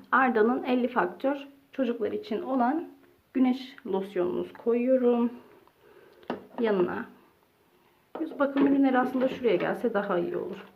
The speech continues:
Şöyle. Siyah maskem. Nivea'nın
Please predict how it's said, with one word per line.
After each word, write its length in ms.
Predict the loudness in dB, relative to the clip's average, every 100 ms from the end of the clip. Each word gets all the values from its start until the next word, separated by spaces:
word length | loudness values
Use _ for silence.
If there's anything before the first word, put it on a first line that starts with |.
| -20 -20 _ -6 -6 -6 -10 -10 -20 -20 -12
Şöyle. 480 | -10 -8 -8 -8 -8 -12 -20 -20 _ _ _ -20 -20 _ -20 -20 -20 _ _ _ _ -20 -20 -20 0
Siyah 260 | 2 2
maskem. 580 | 4 2 2 -4 -4 -2 2
Nivea'nın 760 | 4 4 2 2 0 -2 -6